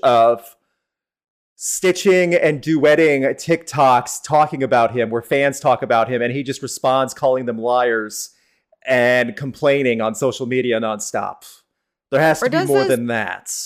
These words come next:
Speaker 2: Or does, like, really weird ones. What was that one where he stitched it and he was just like, "Hi."
Speaker 1: Yeah.
Speaker 2: It was really weird.
Speaker 1: Like, so, like, a fan would tagged him and was talking about Falling in Reverse or Ronnie or something, and he just got really,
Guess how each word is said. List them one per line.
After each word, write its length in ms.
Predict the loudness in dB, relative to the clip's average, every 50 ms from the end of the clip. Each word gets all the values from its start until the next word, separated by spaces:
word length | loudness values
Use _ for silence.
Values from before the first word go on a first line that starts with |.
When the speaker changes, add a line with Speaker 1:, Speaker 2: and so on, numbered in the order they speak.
| -14 -16 -20 _ _ _ _
Speaker 2:
Or 100 | -6 -4
does, 240 | -2 -2 -2 -2 -2
like, 160 | -2 -2 -2 -2
really 260 | -4 -2 -2 -2 -4
weird 320 | -4 -4 -2 -2 -2 -2
ones. 360 | -2 -4 -4 -4 -6 -6 -4
What 100 | -4 -2
was 160 | -2 -2 -2 0
that 160 | 0 0 0
one 240 | 2 0 0 0 -2
where 140 | -4 -4 -4
he 160 | -6 -8 -10
stitched 440 | -10 -10 -10 -10 -12 -12 -12 -10 -6
it 180 | -4 -4 -4 -4
and 120 | -4 -4
he 140 | -4 -4 -4
was 140 | -6 -8 -10
just 140 | -12 -8 -8
like, 200 | -8 -8 -8 _ _ _ _ _ _ _ _ _ _ _ _ _ _ _ _ _ _ _ _ _ _ _ _ _ _ _
"Hi." 500 | -10 -6 -4 -2 -2 -2 -2 -2 -4 -6 -8 _ _ _ _ -2
Speaker 1:
Yeah. 380 | 2 4 4 4 2 0 -4 -8 -14 _
Speaker 2:
It 40 | -12
was 140 | -12 -12 -12
really 360 | -12 -8 -6 -4 -2 -2 -2 -2
weird. 560 | -4 -6 -6 -6 -4 -4 -6 -6 -8 -10 -10 -10 _ -2
Speaker 1:
Like, 140 | -2 0
so, 140 | 2 2 2
like, 200 | 4 2 2 2 0
a 80 | -2
fan 360 | 2 2 4 4 6 4 4 2
would 100 | 0 0
tagged 380 | 0 0 2 2 2 2 2
him 260 | 0 0 0 0 -4 -6
and 80 | -4 -4
was 120 | -4 -2
talking 280 | 2 2 2 2 2 2
about 200 | 4 4 4 4
Falling 240 | 4 4 4 4 2
in 60 | 0
Reverse 340 | 0 2 2 2 0 0 -2
or 60 | 0
Ronnie 300 | 0 2 2 0 0 -2
or 60 | -4 -2
something, 340 | -2 -2 -2 -2 -4 -4
and 80 | -4 -6
he 80 | -6 -8
just 160 | -8 -4 0
got 220 | 0 0 0 0
really, 240 | -2 -2 -2 -2